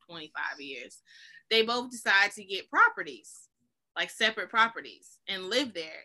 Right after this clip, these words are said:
and then live the rest of their lives out dating each other and just coming over and having sleepovers and having date nights. But you do have your separate space because after all that time, you really do start to change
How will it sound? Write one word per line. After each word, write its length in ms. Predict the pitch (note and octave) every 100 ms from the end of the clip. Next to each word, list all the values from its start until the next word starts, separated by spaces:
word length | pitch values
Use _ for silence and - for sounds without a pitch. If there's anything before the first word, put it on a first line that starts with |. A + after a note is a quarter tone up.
| G3
and 140 | G3+
then 360 | G3+ G3 F#3 F#3+ _ _ _ _
live 480 | F#3+ F#3+ A3 C4+ A#3+
the 100 | A3
rest 240 | A3+ A3+
of 80 | A3
their 220 | G#3+ G#3+
lives 380 | G3+ A3 A#3 A3
out 240 | F#3+ F#3+ - _ G#3+
dating 340 | A3+ C#4 C#4+
each 240 | G#3 F3+ C#3
other 80 | F#2+ - - _ _
and 200 | G3+ G#3
just 500 | G3 G#3+ G#3 - -
coming 320 | - B3 A#3 G#3+
over 340 | A3 A3 A3
and 140 | A3
having 240 | A#3+ G#3 A#3
sleepovers 680 | - D4+ A#3+ F3+ D#3 E3+ F#3
and 120 | G#3+
having 280 | G#3+ G3+ A3
date 240 | A#3 C#4
nights. 320 | G3 E3 C#3+ -
But 160 | G#3 G3+
you 120 | A#3
do 260 | G#3+ C#4+ D#4
have 220 | C4 A3
your 140 | G#3
separate 440 | A3 G3+ F3+ E3+ -
space 520 | - C4 F#3 F3 - - - - _ -
because 420 | - A3 G#3 - G#3
after 180 | A#3 G#3
all 140 | A#3
that 200 | A#3 G3+ -
time, 500 | E4+ E4+ A#3 G#3+ A#3+ _ _ _
you 200 | A3+ B3+
really 240 | B3+ E4+ D4
do 160 | E4+ B4+
start 360 | - B3+ B3
to 180 | G#3+ G3 F3+
change 680 | - C#4+ D5+ A3 D3+ - -